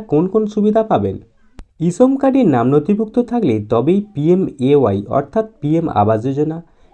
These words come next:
পিএমজেএওয়াই অর্থাৎ পিএম আরোগ্য যোজনা, পিএম কিষাণ সহ একাধিক কেন্দ্রীয় সরকারের সামাজিক সুরক্ষা প্রকল্পের সুবিধা উপভোগ করতে পারবে ওই কর্মীরা।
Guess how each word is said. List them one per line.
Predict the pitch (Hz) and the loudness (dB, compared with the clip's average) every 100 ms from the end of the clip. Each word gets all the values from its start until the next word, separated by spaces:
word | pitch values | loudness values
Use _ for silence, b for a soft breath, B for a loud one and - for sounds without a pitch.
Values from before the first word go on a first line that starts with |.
| _ | _
পিএমজেএওয়াই | 170 185 190 151 123 156 147 147 143 147 165 b b | 2 2 2 0 2 2 4 2 2 0 -6 b b
অর্থাৎ | 151 151 214 107 - | -4 0 -2 -2 -8
পিএম | 139 156 180 - | -2 0 0 -2
আরোগ্য | 104 113 110 147 | -2 -2 -2 -2
যোজনা, | 160 165 175 190 b b b _ | 0 0 -2 -4 b b b _
পিএম | 165 180 190 | 2 2 2
কিষাণ | 185 202 214 208 | -2 -2 0 0
সহ | 208 165 107 107 | 0 0 0 -2
একাধিক | 135 123 147 147 196 | -4 -4 -2 -2 -4
কেন্দ্রীয় | - 123 123 160 | -4 -2 0 -2
সরকারের | 170 185 185 190 190 190 | -2 -4 -2 0 0 -2
সামাজিক | 120 110 127 170 170 | -6 -4 -2 -4 -8
সুরক্ষা | - 117 123 - 170 | -8 -4 -4 -2 -4
প্রকল্পের | 170 170 180 175 104 107 107 b b b | -4 -2 -2 0 -2 -2 -6 b b b
সুবিধা | - 196 214 220 - | -4 -2 2 2 0
উপভোগ | 131 160 185 190 | -4 -2 -4 0
করতে | 196 190 202 | 0 0 -2
পারবে | 202 190 127 110 107 | -2 -2 0 -2 0
ওই | 147 170 | -2 0
কর্মীরা। | 170 143 98 95 | -2 0 -2 -4